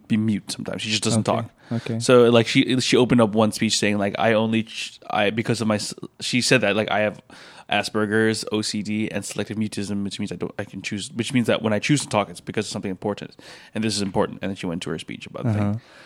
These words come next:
Speaker 1: So she's, she has this delivery style, which I find very interesting. You know, kinda mechanical, kinda, like, just, like, very passionate, but also kinda, like, off-putting, which I feel a lot of people react very, very negatively to. Like, there's a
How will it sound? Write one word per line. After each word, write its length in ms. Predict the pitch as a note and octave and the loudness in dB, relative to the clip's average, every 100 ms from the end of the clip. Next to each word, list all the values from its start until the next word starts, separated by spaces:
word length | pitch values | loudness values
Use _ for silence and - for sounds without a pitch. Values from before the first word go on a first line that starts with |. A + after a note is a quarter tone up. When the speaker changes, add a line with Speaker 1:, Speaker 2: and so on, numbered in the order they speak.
| - - _ | -20 -20 _
Speaker 1:
So 380 | - B2 A#2+ A#2 | 2 6 6 6
she's, 340 | - C#3+ C#3+ | 2 0 2
she 120 | C#3 | 4
has 100 | G3+ | 6
this 160 | G#3 E3 | 6 0
delivery 580 | C#3 C3 B2+ D#3+ F3 G3 | 0 2 6 4 4 2
style, 580 | - B2 G2+ F#2+ F2+ F#2+ | 2 2 4 4 0 -2
which 160 | A#2+ C3 | -2 -2
I 80 | |
find 240 | C3 C#3 A#2 | 2 2 4
very 240 | B2 B2 - | 4 4 0
interesting. 680 | B2+ B2 - G#2 E2+ G#2 - _ _ _ _ _ _ _ _ _ - | -4 -4 -4 -4 -4 -6 -8 _ _ _ _ _ _ _ _ _ -10
You 100 | G#2 | -10
know, 60 | |
kinda 220 | G2 B2 C3 | 0 2 4
mechanical, 500 | A#2+ A2 G2+ G2+ G2 | 2 0 0 0 -2
kinda, 380 | - A2 A2 F#2+ | 0 0 2 0
like, 220 | E2+ F2+ - _ _ - - | -2 -4 -14 _ _ -18 -10
just, 380 | A2+ A2+ - - | -4 -2 -4 0
like, 160 | A2+ - - _ _ - | 0 0 -12 _ _ 4
very 160 | B2+ | 4
passionate, 480 | B2+ C3 A#2+ B2+ G#2+ | 6 4 4 2 2
but 100 | G#2+ | 2
also 180 | G#2+ A2+ | 0 0
kinda, 160 | G#2 | -2
like, 140 | G2 - | -2 -2
off-putting, 460 | G2 - G#2 G2 G2 - - - | -4 -2 -2 -2 -6 -14 -18 -6
which 140 | C#3 | 4
I 60 | C#3 | 4
feel 160 | C3 C3+ | 6 6
a 80 | B2 | 6
lot 100 | A#2+ B2 | 4 4
of 60 | |
people 180 | A#2 G#2 | 0 0
react 340 | G#2+ G#2 - - | 2 2 0 2
very, 200 | A2+ G#2 | 2 4
very 180 | G#2 G2+ | 2 0
negatively 640 | G2+ G2 - - - - | 0 -2 -6 -10 -10 -12
to. 240 | - - - _ _ _ _ _ _ - - - | -8 -8 -10 _ _ _ _ _ _ -20 -14 -2
Like, 80 | A2 | 4
there's 180 | |
a 60 | A#2+ | 6